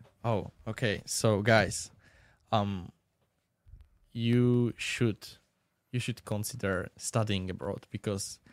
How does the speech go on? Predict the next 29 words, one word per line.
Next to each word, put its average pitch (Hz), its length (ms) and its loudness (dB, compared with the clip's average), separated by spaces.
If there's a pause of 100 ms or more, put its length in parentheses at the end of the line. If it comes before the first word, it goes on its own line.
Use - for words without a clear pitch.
(300)
it's - 320 -6
a 98 200 2
really 104 320 0
big 98 340 -4
opportunity 104 640 -4
for 95 220 -6
you. 104 300 -2 (440)
And 107 480 2
try 165 280 6
to 123 360 4 (280)
save 160 420 6
up 120 140 6
money 117 540 4
for 110 400 2
your, 107 600 4
um, 98 500 -2
studies 107 440 2
abroad 101 460 2 (180)
earlier, 120 640 4 (260)
because 104 800 0
I 117 140 4 (300)
had 104 340 4
some 104 320 -2
money 101 320 0
saved - 480 -4 (300)
in 110 80 2
my 98 140 4
bank 101 320 0
account, 110 420 2